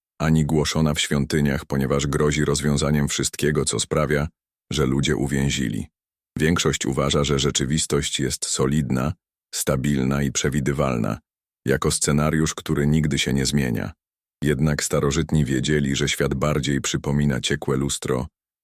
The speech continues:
i że podczas jego dotykania obraz zmienia się.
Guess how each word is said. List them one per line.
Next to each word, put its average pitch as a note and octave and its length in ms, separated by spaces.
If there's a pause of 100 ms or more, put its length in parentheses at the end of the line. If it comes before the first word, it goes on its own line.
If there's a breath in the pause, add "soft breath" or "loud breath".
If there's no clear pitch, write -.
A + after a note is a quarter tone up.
(160)
i D2+ 60
że D2 160
podczas D2 400
jego D2+ 220
dotykania C#2+ 720
obraz C#2 540 (160)
zmienia C2+ 480
się. A1+ 280